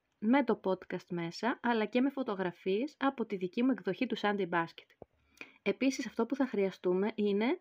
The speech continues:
χαρτάκια, όχι post-it χαρτάκια. Χαρτάκια, απλά. Μπορείτε να πάρετε, είναι πάμφθηνα, να πάρετε κάρτες επισκεπτηρίου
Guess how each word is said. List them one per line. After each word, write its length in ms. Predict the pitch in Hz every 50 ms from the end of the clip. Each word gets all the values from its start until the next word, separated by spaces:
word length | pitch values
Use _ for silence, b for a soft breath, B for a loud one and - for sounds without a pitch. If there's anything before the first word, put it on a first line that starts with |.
| _ _
χαρτάκια, 680 | - - - 214 - - 208 185 180 - - - - _ _ _ _ _ _ _ _ _ _ _ _ -
όχι 600 | 226 247 - - 247 220 214 208 190 190 180 170 165 -
post-it 280 | 185 180 175 - - -
χαρτάκια. 600 | - 190 170 - - 175 165 165 - 208 262 - _ _ _ _ _ _ _ _ _ _ _ _ _ _
Χαρτάκια, 640 | _ - - 427 403 - 240 190 185 - 170 180 - -
απλά. 440 | 247 247 - 285 240 175 175 - - - - _ _
Μπορείτε 340 | - 190 202 202 214 220 277
να 100 | 269 254
πάρετε, 680 | - 220 202 208 220 226 - 277 269 262 254 240 220 -
είναι 200 | - 214 226 247
πάμφθηνα, 680 | - - 214 208 208 196 - - 196 196 202 226 247 -
να 100 | 226 208
πάρετε 400 | 202 - 214 240 240 - 247 240 233 -
κάρτες 340 | - 214 220 - 254 -
επισκεπτηρίου 960 | - - - - - 220 202 - - 196 190 180 185 185 185 190 226 311 -